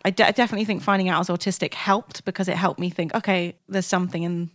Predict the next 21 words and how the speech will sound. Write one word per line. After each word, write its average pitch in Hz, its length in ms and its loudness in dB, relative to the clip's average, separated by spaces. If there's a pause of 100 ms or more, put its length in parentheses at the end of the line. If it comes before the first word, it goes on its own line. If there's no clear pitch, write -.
the 180 80 0
way 165 240 0
that 160 120 -2
I - 80 0
approach 180 500 0
this 208 320 -2
that - 340 -2
is 185 340 -6
s-, 240 120 2
thus 226 320 2
far 214 220 4
not 202 160 -2
working 185 400 2
that 175 200 2
well." 165 320 0 (360)
But - 80 6
I 208 80 8
am 247 280 4
on 226 140 2
a 240 40 2
mission. 180 520 -2